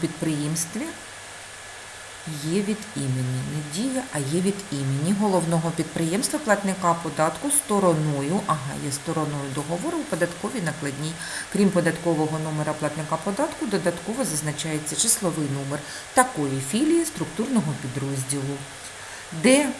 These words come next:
Повна або скорочена назва, зазначена у статутних документах юридичної особи, або прізвище, ім'я по батькові фізичної особи, зареєстрованої як платник податку на додану вартість,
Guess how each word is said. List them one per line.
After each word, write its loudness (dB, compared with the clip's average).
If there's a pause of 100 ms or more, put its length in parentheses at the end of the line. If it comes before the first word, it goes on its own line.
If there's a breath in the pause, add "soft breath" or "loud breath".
(200)
Повна 2
або 4
скорочена 2
назва, 2
зазначена 0
у -2
статутних -2
документах 0
юридичної 0 (140)
особи, 2 (420 loud breath)
або 4
прізвище, 2
ім'я 2
по -2
батькові 2
фізичної 0
особи, 2
зареєстрованої 2
як 0
платник 2
податку 0
на -2
додану -2
вартість, 0